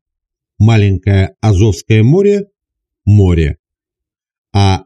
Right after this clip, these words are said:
две огромные акватории к северу и к югу от Северной Америки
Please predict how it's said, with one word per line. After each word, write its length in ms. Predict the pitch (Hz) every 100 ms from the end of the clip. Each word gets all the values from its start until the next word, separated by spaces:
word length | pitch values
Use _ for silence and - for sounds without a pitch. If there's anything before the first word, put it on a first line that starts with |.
| -
две 380 | 95 104 104 101 107
огромные 540 | 110 101 104 95 95
акватории 680 | - 101 107 175 113 92 90 -
к 40 | -
северу 400 | - 101 90 98
и 260 | 117 113
к 40 | _ -
югу 320 | 113 92 104 -
от 120 | 113
Северной 440 | - 107 87 90 104
Америки 600 | 104 85 78 - 85